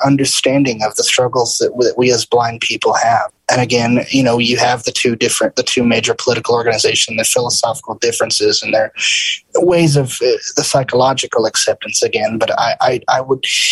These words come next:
again, just talk about how, you know, just going to a center and being around other blind people, and maybe somebody says something where they break through. I, I know at the Carroll Center, that was the place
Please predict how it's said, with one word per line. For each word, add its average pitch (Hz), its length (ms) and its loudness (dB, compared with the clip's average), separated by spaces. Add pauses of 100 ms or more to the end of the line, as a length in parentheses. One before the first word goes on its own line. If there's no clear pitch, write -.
(260)
again, 131 300 2
just 123 220 0
talk 120 340 -2
about 139 300 0
how, 156 480 0
you 160 100 0
know, 143 140 4
just 156 400 -2
going 151 320 2
to 135 160 0
a 117 60 2
center 113 320 0
and 113 140 -4
being 139 200 2
around 135 280 2
other 135 160 0
blind 139 340 0
people, - 260 -10
and 214 160 -8 (460)
maybe 127 300 2
somebody 143 360 2
says 139 340 0
something 117 380 -2
where 113 280 -2
they - 120 2
break - 320 -4
through. - 300 0
I, 143 140 0 (120)
I 127 60 0
know 135 180 4
at 135 60 -2
the - 80 -2
Carroll 131 300 0
Center, - 360 -2
that 110 200 0
was 139 160 0
the - 80 0
place - 420 -2